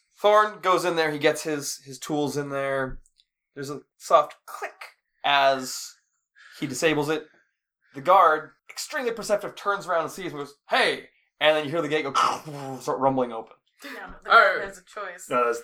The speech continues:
Speaker 4: yeah, does the gu-, what does the guard do? I think,
Speaker 1: So,
Speaker 4: uh, Thorn's gonna
Speaker 1: well,
Speaker 4: initiative.
Speaker 1: let's roll initiative. I don't know how this one's gonna go.
Speaker 4: Thirteen plus, he's got a advanced initiative or whatever.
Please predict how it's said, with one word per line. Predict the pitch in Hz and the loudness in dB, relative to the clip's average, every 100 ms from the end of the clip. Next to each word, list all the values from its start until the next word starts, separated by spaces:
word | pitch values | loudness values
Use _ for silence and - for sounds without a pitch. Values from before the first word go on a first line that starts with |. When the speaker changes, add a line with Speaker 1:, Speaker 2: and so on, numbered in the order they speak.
| _ 165 | _ 4
Speaker 4:
yeah, | 160 | 6
does | 143 139 | 6 4
the | 139 | 2
gu-, | 139 160 | 0 2
what | 151 | 4
does | 143 | 4
the | 139 | 2
guard | 135 131 127 | 2 2 2
do? | 139 143 135 120 - - - | -2 0 0 -2 -10 -20 -16
I | 131 | -8
think, | 131 131 _ _ - | -8 -10 _ _ -20
Speaker 1:
So, | - 123 127 | -18 -16 -12
Speaker 4:
uh, | 123 - | -12 -4
Thorn's | 147 139 127 | 0 0 0
gonna | 139 120 117 - | -2 -2 -4 -6
Speaker 1:
well, | 131 127 127 _ _ 139 | -4 -4 -4 _ _ -12
Speaker 4:
initiative. | 117 113 123 113 - - - | -10 -8 -6 -6 -6 -10 -8
Speaker 1:
let's | - 120 | -8 -4
roll | 135 143 131 | 0 2 4
initiative. | 135 - 110 | 2 0 -2
I | 120 | -2
don't | 120 | 0
know | |
how | 120 | -2
this | 123 | -2
one's | 117 - | -4 -4
gonna | 110 | -12
go. | 110 110 110 _ _ - - _ _ - - - | -12 -12 -12 _ _ -6 -6 _ _ -20 -18 -2
Speaker 4:
Thirteen | 175 170 - 151 151 147 - | 0 0 -4 -6 -4 -8 -10
plus, | - 131 123 - - - _ _ _ _ _ _ _ _ _ _ _ _ _ _ _ | -4 -2 -2 -6 -14 -18 _ _ _ _ _ _ _ _ _ _ _ _ _ _ _
he's | 147 151 151 | -10 -6 2
got | 139 139 | 4 4
a | - _ 160 | 0 _ -10
advanced | 135 131 127 - | -8 -6 -6 -8
initiative | 117 117 - 110 104 | -12 -12 -12 -10 -10
or | 101 - | -10 -10
whatever. | 101 - | -8 -8